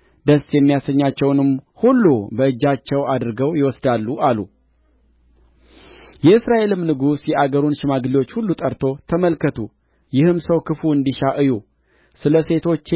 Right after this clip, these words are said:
ስለ ልጆቼ፣ ስለ ብሬና ወርቄም ላከብኝ፣ እንቢም አላልሁም» አለ።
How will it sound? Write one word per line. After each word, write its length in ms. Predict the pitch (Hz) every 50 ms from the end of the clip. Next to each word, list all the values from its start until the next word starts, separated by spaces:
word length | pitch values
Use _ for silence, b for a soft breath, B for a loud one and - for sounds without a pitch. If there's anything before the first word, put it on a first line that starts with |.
| 170 180 190 - _
ስለ 200 | _ - 135 139 143
ልጆቼ፣ 400 | 147 147 139 151 165 160 - _ - 170 175 185 190 -
ስለ 180 | - - 139 147 143
ብሬና 420 | 139 151 156 160 160 160 160 160 160 160 160
ወርቄም 420 | 160 160 160 - - 175 170 165 160
ላከብኝ፣ 540 | 151 151 143 - - 139 127 127 117 101 95 - _ _ _ _ _ _ _ _ _ _ _ _ _ _ _ -
እንቢም 460 | 127 127 131 131 123 139 151 156 156 156 160 - -
አላልሁም» 500 | 147 143 151 147 139 127 - - 104 95 98 _ _ _ _ _ _ _ _ -
አለ። 180 | 117 107 101